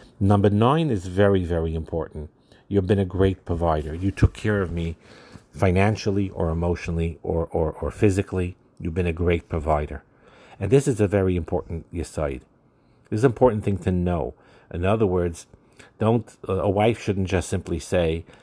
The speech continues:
the, the husband's working very hard, bringing in the paycheck, being mafarnes, Baruch Hashem, and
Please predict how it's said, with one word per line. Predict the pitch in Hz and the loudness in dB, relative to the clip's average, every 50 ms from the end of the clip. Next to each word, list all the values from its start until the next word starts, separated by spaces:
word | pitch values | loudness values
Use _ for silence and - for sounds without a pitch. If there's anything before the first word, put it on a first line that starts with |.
| _ _ | _ _
the, | - 87 90 - | -2 -2 -2 0
the | - 90 | 0 0
husband's | 80 110 120 104 107 107 87 | 2 2 2 2 2 -2 0
working | 90 92 95 - - 92 | 2 0 0 2 0 -2
very | 82 90 85 85 85 | 0 0 0 0 0
hard, | - - - 73 71 78 76 78 | -2 -2 -4 -4 -4 -4 -6 -4
bringing | 98 95 92 95 92 | -4 -4 -2 -2 -2
in | 92 87 | -2 -4
the | 87 82 | -4 -4
paycheck, | - - 92 87 - - 104 85 82 - | -4 -4 -6 -6 -6 -6 -6 -6 -6 -8
being | - 82 82 | -10 -8 -6
mafarnes, | 82 76 - 87 82 85 85 85 80 - - | -6 -6 -6 -4 -4 -4 -4 -4 -6 -6 -4
Baruch | 82 80 78 - - | -4 -4 -4 -4 -8
Hashem, | 80 - - - 82 82 80 82 - - - - - - - - - - - | -12 -10 -6 -4 -4 -4 -4 -6 -8 -12 -18 -20 -20 -20 -20 -20 -20 -16 -8
and | - 98 92 90 87 87 87 87 85 | -4 -2 0 0 0 0 -2 -4 -6